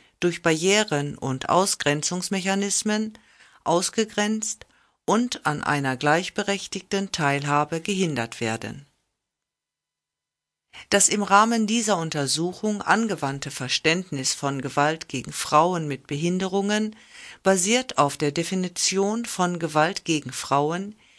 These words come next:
wie sie in der U-N-Erklärung über die Beseitigung der Gewalt gegen Frauen festgelegt ist.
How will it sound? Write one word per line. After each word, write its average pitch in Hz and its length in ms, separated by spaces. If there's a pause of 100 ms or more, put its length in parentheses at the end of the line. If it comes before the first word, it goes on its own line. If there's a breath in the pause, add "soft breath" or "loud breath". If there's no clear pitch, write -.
(280 loud breath)
wie 220 200
sie 233 280
in 165 240
der 151 280
U-N-Erklärung 160 1200 (340 soft breath)
über 208 240
die 170 120
Beseitigung 156 800
der 139 120
Gewalt 143 440
gegen 185 260
Frauen 185 400
festgelegt 151 760
ist. - 400